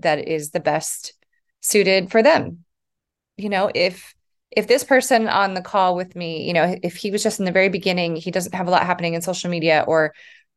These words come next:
um, he doesn't have an offer yet, he doesn't have a website yet, that's totally fine. We can work together one-on-one. However, four months, if you think about it, is not a really long time <laughs> to build all of these things.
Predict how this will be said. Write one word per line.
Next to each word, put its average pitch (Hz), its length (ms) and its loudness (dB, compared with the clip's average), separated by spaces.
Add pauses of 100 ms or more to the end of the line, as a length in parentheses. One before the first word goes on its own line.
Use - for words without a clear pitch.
(120)
um, 160 360 -4 (100)
he 208 100 -2
doesn't 185 160 0
have 196 100 4
an - 40 2
offer 180 260 2
yet, 170 360 2 (120)
he 185 80 -8
doesn't 185 160 -6
have 185 100 0
a 180 40 -2
website 175 340 2
yet, 160 340 2 (720)
that's 330 240 2
totally 226 240 4
fine. 180 260 0
We 196 100 -4
can 190 260 -6
work 160 160 -4
together 147 280 -4
one-on-one. - 500 -8
However, 233 800 4 (1200)
four 320 200 4
months, 214 580 0
if - 100 -12
you 233 60 -18
think 175 200 -8
about 214 220 -2
it, 285 120 -4
is 180 120 -4
not 190 200 2
a 254 40 -6
really 185 320 0
long 156 220 0
time 165 400 -8 (160)
<laughs> 233 200 0
to 302 100 6
build 214 260 6
all 175 220 6
of 170 80 0
these 175 200 0
things. 196 300 -4